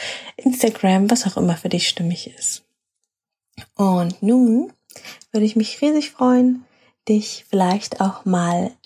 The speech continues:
live, in Anführungsstrichen, online live, <laughs> in meinem Flashback-Seminar begrüßen zu dürfen am neunzehnten neunten. Am neunzehnten neunten, ach Gott, Versprecher heute. Am neunzehnten neunten wird das Webinar abends stattfinden um neunzehn Uhr.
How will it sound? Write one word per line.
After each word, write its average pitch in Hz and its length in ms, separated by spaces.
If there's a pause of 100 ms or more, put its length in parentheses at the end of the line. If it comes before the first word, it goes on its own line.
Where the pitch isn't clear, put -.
live, 175 460
in 185 100
Anführungsstrichen, 175 920
online 185 380
live, 170 640
<laughs> - 0 (1200)
in 208 160
meinem 220 200
Flashback-Seminar 202 880
begrüßen 185 460
zu - 140
dürfen 190 340
am 208 160
neunzehnten 247 540
neunten. 233 480 (400)
Am 190 220
neunzehnten 220 720
neunten, 196 500
ach - 280
Gott, - 340
Versprecher 208 680
heute. - 320 (440)
Am 240 100
neunzehnten 277 480
neunten 233 340
wird 190 140
das 190 180
Webinar 180 480
abends 180 300
stattfinden 185 560
um 185 200
neunzehn 180 600
Uhr. 185 240